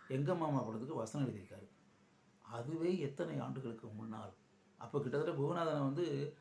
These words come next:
அஹ், வாடா போடான்னு சொல்லி பேசுற லெவல் தான் சிவாஜி. அந்த லெவல்ல தான் சிவாஜி குகநாதன் வச்சிருந்திருப்பாரு. ஆனா இங்க வரும்போது, அஹ், "நீங்க என்ன நினைக்கிறீங்களோ அதை நான் பேசுறேன் டைரக்டர் சார்" அப்படின்னாரு ஷூட்டிங் ஸ்பாட். அப்ப அந்த ஷூட்டிங் ஸ்பாட்ல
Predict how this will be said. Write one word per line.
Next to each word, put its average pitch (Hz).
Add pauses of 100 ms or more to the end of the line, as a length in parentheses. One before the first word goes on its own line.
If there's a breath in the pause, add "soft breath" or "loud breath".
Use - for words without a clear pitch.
(380 loud breath)
அஹ், 139
வாடா 156
போடான்னு 147
சொல்லி 135
பேசுற 139
லெவல் 131
தான் 139
சிவாஜி. 120 (300)
அந்த 127
லெவல்ல 143
தான் 160
சிவாஜி 123
குகநாதன் 120
வச்சிருந்திருப்பாரு. 113
ஆனா 135
இங்க 147
வரும்போது, 165 (600 loud breath)
அஹ், 127
"நீங்க 175
என்ன 190
நினைக்கிறீங்களோ 170 (560 loud breath)
அதை 135
நான் 123
பேசுறேன் 113
டைரக்டர் 107
சார்" - (340)
அப்படின்னாரு 95 (160)
ஷூட்டிங் 123
ஸ்பாட். 101
அப்ப - (600 loud breath)
அந்த 123
ஷூட்டிங் 208
ஸ்பாட்ல 131